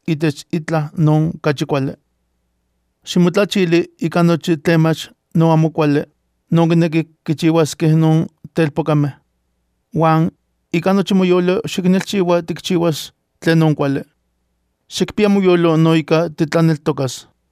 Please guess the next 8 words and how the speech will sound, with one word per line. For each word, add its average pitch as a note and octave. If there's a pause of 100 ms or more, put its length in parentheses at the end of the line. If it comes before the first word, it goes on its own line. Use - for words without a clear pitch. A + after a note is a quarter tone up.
(460)
Uan D#3+
kion F#3 (380)
titetlasojtlas E3+ (420)
uan E3
tikpias E3+
yolseuilistli. D3 (1040)
Kion G#3
xikchiua F3